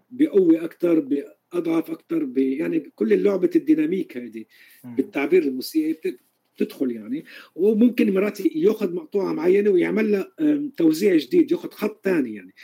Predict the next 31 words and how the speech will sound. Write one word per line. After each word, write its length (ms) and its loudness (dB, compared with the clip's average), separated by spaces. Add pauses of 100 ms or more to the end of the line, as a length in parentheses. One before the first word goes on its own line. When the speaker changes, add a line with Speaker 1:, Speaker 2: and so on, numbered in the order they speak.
(220)
Speaker 1:
اللحن 280 0
Speaker 2:
مم. 60 4
Speaker 1:
الأساسي 340 -2
موجود، 420 -2
مرات 220 -2
بتلاقي 480 0 (520)
في 140 -4
عندك 320 -2
خطوط 460 -4
تانية 480 0
موسيقية 1160 0
يعني، 240 -4
إذا 100 2
كان 160 -4
في 100 -8
بوليفوني 560 -2
أو 80 -4
إذا 80 -6
كان 160 -6
في 120 -4
هارموني، 460 -2 (440)
فبيكون 560 0
لعب 260 0
بالهارموني 520 0
شوي، 580 0 (340)
Speaker 2:
مم. 120 -16
Speaker 1:
آه، 440 -2
على 280 0
أساس 420 -6 (320)
جدد 440 0
يعني. 220 -16